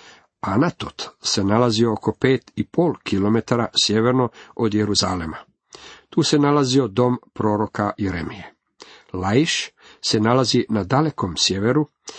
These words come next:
Palestine u Danovom plemenu. Madmena, gnojište, je smetlište sjeverno od Jeruzalema. Gebim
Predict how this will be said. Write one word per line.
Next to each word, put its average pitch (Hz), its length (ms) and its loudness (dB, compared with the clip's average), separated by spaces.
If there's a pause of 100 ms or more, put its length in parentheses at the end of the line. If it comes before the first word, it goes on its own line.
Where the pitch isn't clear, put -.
(200)
Palestine 123 680 2 (140)
u 110 240 0
Danovom 110 680 0 (160)
plemenu. 98 400 -2 (1160)
Madmena, 92 760 -2 (300)
gnojište, - 580 -2 (360)
je 123 320 2
smetlište 139 680 -2
sjeverno 135 440 2
od 113 220 -2
Jeruzalema. 113 640 0 (720)
Gebim 110 500 0